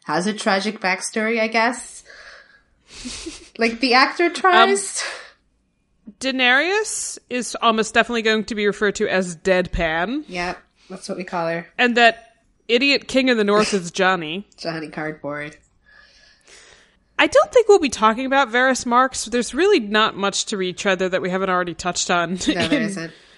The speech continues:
Speaker 2: the other. The Iron Boar, we might say instead of Ironborn because
Speaker 1: 'Cause
Speaker 2: of
Speaker 1: they're
Speaker 2: their
Speaker 1: boorish.
Speaker 2: boorish.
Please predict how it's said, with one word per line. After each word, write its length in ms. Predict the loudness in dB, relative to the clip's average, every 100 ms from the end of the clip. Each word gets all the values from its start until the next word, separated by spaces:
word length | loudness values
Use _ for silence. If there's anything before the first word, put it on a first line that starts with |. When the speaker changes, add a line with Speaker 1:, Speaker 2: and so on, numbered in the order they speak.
| _ -10
Speaker 2:
the 160 | -4
other. 380 | 0 2 4 2 -2 -10
The 160 | -2 2
Iron 400 | 4 4 4 0
Boar, 680 | 0 0 2 2 0 -2 -6 -8
we 140 | -6
might 300 | -2 -2 -4 -14 -14
say 300 | -2 2 2
instead 260 | 0 -4
of 80 | -4
Ironborn 760 | 0 0 0 -2 0 0 0 -4
because 200 | -6 -4
Speaker 1:
'Cause 80 |
Speaker 2:
of 80 | -2
Speaker 1:
they're 100 | -2
Speaker 2:
their 80 | -2
Speaker 1:
boorish. 600 | -4 -4 -2 -4 -4 -2
Speaker 2:
boorish. 640 | 2 2 2 0 -4 -6